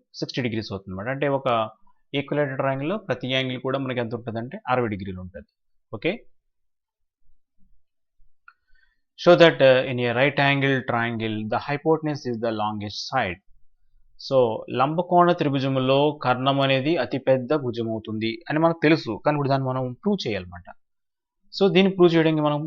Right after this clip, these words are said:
ముందు ఏం చేయాలంటే, వచ్చి మీకు అందరికీ చెప్తాను, జాగ్రత్తగా వినండి. ఏంటంటే, అది ఎప్పుడైనా సరే ఒక ట్రయాంగిల్‌లో, సపోజ్ ఇక్కడ చూడండి, ఒక ట్రయాంగిల్ వేస్తున్నాను ఇక్కడ నేను. ఈ ట్రయాంగిల్‌లో ఈ యాంగిల్ సిక్స్టీ డిగ్రీస్ ఉంది, ఈ యాంగిల్ థర్టీ ఉంది. ఓకే, ట్రయాంగిల్ ఏబీసీ మాట ఇది.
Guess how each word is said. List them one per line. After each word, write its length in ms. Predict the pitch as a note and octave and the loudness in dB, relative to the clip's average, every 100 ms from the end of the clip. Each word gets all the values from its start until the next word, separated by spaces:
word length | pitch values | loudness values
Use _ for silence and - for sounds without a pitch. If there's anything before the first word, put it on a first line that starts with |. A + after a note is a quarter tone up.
| C3+ | -4
ముందు 180 | C#3 C#3 | 0 0
ఏం 120 | C3 | 0
చేయాలంటే, 280 | B2+ B2+ C3 | -2 -4 -6
వచ్చి 420 | - B2+ B2+ C3 | -10 -14 -10 -8
మీకు 160 | C3 | -4
అందరికీ 220 | B2 C3+ - | -4 -4 -6
చెప్తాను, 260 | A#2 C#3 A#2+ | -6 -4 -2
జాగ్రత్తగా 320 | A2 G#2 G#2 | -4 -4 -8
వినండి. 340 | G2+ F#2+ A#2 A2 | -8 -10 -10 -10
ఏంటంటే, 340 | A2+ G#2 F#2+ G2 | -10 -12 -10 -10
అది 180 | A2+ A#2 G#2+ | -8 -8 -8
ఎప్పుడైనా 300 | A#2 E3 F#3 | -8 -6 -6
సరే 300 | - D3+ C#3 B2+ B2 - _ _ _ _ - | -2 0 2 0 -2 -6 _ _ _ _ -2
ఒక 180 | C3 | 0
ట్రయాంగిల్‌లో, 720 | D3+ C#3 B2+ B2+ C3 C3 B2 C3+ | 0 2 2 2 0 0 2 0
సపోజ్ 380 | C3+ C3+ C#3+ C3+ | -2 -2 -2 -2
ఇక్కడ 160 | C3 | -2
చూడండి, 360 | B2 A#2 A2+ B2+ | -4 -4 -6 -6
ఒక 120 | D#3 D#3 | -6 0
ట్రయాంగిల్ 320 | C#3 A#2+ A2+ | 2 2 -2
వేస్తున్నాను 360 | G2+ - F#2+ F#2+ | -4 -6 -12 -12
ఇక్కడ 160 | F#2+ | -12
నేను. 180 | F#2 F#2 - | -14 -16 -10
ఈ 140 | D3+ | -6
ట్రయాంగిల్‌లో 500 | D#3 D3+ D#3 E3 E3 D#3+ | 0 0 2 2 4 4
ఈ 120 | C3+ | 2
యాంగిల్ 320 | B2+ C3+ E3+ | 2 2 -2
సిక్స్టీ 280 | - C3+ C#3 | -4 -8 -6
డిగ్రీస్ 320 | A#2+ B2 B2 A2+ | -4 -4 -4 -6
ఉంది, 280 | G2+ F#2+ F#2 G#2+ - _ _ _ C3 | -8 -6 -8 -10 -18 _ _ _ -2
ఈ 80 | |
యాంగిల్ 340 | C3+ C3+ D3+ F#3+ | 2 2 0 -2
థర్టీ 340 | D3 - - | -2 -4 -6
ఉంది. 320 | G2 F#2 F2+ - _ _ _ _ _ _ | -6 -6 -10 -12 _ _ _ _ _ _
ఓకే, 240 | C3+ C3+ B2 - _ _ _ _ _ _ - | -12 -8 -8 -10 _ _ _ _ _ _ -4
ట్రయాంగిల్ 340 | D3+ D3+ D#3 | -2 0 0
ఏబీసీ 420 | A#2+ A2 A#2 - | -2 -2 -6 -6
మాట 220 | G2+ F#2 F#2 | -8 -8 -8
ఇది. 220 | G2+ | -6